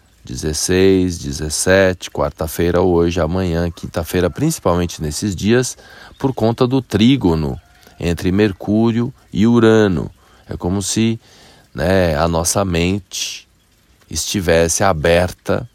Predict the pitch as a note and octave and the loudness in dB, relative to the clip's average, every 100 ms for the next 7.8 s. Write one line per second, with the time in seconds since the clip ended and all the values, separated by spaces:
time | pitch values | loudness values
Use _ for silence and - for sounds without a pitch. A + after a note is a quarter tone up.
0 | _ _ _ _ _ _ F#2 F#2+ C#3 C3 | _ _ _ _ _ _ -2 0 0 2
1 | D#3+ - - F2+ C2 E2+ F2+ D#2 - E2+ | 2 2 -2 -4 -2 0 0 -4 -4 -4
2 | F2 F#2+ G#2 G#2+ G#2 A#2+ G#2 E2 F2+ - | -2 -4 -4 -4 -2 0 2 2 -2 -4
3 | - - _ _ _ _ _ - - F#2 | -12 -18 _ _ _ _ _ -20 -6 -4
4 | F#2+ A2+ G#2 - F2+ E2 - G#2 G#2 F2+ | 0 0 0 0 0 0 0 0 -2 -4
5 | F#2 E2+ - G2 F#2+ - _ - F2 G2+ | -2 0 0 0 0 -2 _ -12 -6 -4
6 | E2+ F#2+ A#2 B2 A#2 F#2+ _ - - _ | -2 0 0 0 -2 -4 _ -20 -20 _
7 | _ - F2+ F#2 E2+ D#2 C#2+ C2 | _ 2 4 4 2 0 -4 -8